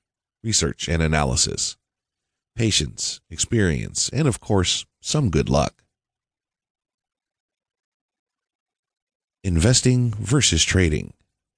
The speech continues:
The terms investing and trading almost have no difference. But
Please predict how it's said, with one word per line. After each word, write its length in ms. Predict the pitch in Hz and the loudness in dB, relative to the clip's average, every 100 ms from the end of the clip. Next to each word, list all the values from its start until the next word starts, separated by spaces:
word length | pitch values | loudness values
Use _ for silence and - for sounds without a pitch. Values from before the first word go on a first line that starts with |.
| _ _ _ _ _ _ _ _ _ _ _ _ _ _ _ | _ _ _ _ _ _ _ _ _ _ _ _ _ _ _
The 60 | 120 | 0
terms 480 | 135 135 131 123 - - | 4 4 4 0 -2 -4
investing 680 | 85 107 135 - 127 131 - | 0 2 2 2 0 -2 -4
and 140 | 117 113 | -6 -2
trading 540 | - 117 78 58 52 - _ - | 2 2 2 -2 -10 -18 _ -6
almost 360 | 139 156 143 110 | 0 2 2 2
have 180 | 82 | 0
no 160 | 80 90 | 2 2
difference. 640 | 78 71 55 - - - - _ _ _ _ _ _ | 2 0 -2 -2 -4 -8 -12 _ _ _ _ _ _
But 200 | 85 78 | -2 -2